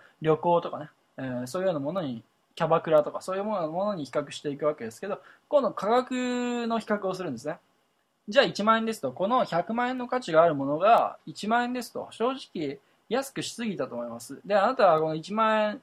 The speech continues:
まあ、あなたの手元にもし一万円があったとしたら、一万円何に使いますかと。えー、この百万円の価値のある一万円のマニュアルを買うのか、それとも一万円で、えー、何かを買うのか、えー、どっちを選びますか、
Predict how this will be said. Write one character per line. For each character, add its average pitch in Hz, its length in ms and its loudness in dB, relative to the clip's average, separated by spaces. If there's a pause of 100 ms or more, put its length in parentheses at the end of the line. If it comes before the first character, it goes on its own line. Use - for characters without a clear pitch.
ま 175 120 2
あ、 185 40 6
あ - 40 6
な 254 60 4
た 220 140 2
の 165 60 -6
手 165 60 -2
元 180 200 -2
に 156 80 -6
も 170 80 -6
し 151 120 -6
一 143 160 -10
万 185 160 -4
円 185 40 -8
が 196 80 2
あ 214 40 4
っ 208 40 -14
た 165 80 -12
と 139 100 -8
し - 80 -12
た 185 120 2
ら、 196 260 2 (420)
一 160 160 -14
万 208 120 6
円 202 60 2
何 254 200 0
に 147 60 -8
使 - 140 -2
い 131 60 -4
ま 127 120 -4
す 127 120 -14 (260)
か 123 120 -10
と。 117 140 -14 (320)
え 147 140 0
ー、 147 40 -4
こ 180 100 -4
の 208 100 -2
百 185 220 0
万 220 140 4
円 214 60 0
の 214 100 -2
価 220 120 -2
値 180 100 -10
の 170 80 -2
あ 170 40 0
る 151 80 -2
一 135 160 -10
万 185 140 -2
円 185 60 -8
の 180 80 -6
マ 160 140 0
ニ 175 120 -4
ュ 190 40 0
ア 190 40 2
ル 196 80 2
を 180 40 0
買 190 200 2
う 254 40 2
の 220 120 -2
か、 117 160 -2
そ 165 80 -8
れ 170 60 -8
と 190 80 -4
も 151 80 -4
一 143 180 -10
万 208 220 4
円 214 120 -4
で、 220 260 0 (420)
え 135 360 -4
ー、 - 20 -6
何 196 200 -2
か 139 100 0
を 131 60 -2
買 202 180 0
う 226 40 -2
の 190 100 -2
か、 - 240 -4 (420)
え - 40 -16
ー、 131 300 -6
ど 175 100 0
っ 175 60 -6
ち 180 100 -4
を 139 60 2
選 139 120 0
び 135 60 -4
ま 139 140 -4
す - 80 -16
か、 123 160 -8